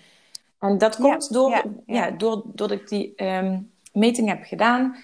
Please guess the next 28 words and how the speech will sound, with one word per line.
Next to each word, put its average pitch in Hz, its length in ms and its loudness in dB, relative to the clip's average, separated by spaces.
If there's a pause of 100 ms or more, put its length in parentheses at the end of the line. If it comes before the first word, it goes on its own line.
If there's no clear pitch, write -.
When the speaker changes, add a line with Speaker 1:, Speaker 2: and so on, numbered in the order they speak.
(120)
Speaker 1:
en 190 120 -6
met 190 140 -2
jou 185 140 2
dat 185 140 2
fijne 165 220 -6
gesprek 254 380 -4
daarna 214 240 -2
ook 214 140 -4
heb 208 180 -2
gehad, 202 520 -8 (520)
was 226 260 2
het, 160 160 -4
Speaker 2:
Fijn. - 120 -8
Speaker 1:
was 214 160 0
het 233 80 0
Speaker 2:
Ja. 233 80 2
Speaker 1:
voor 196 100 2
mij, 190 400 -2 (120)
eh, 190 120 -10 (420)
nou 196 160 -6
ja, 147 220 -10
gewoon 220 180 0
nog 214 100 -2
eens 208 200 -2
een, - 180 -6
een 185 140 -4
duidelijk, 196 520 -2 (420)
eh, - 140 -18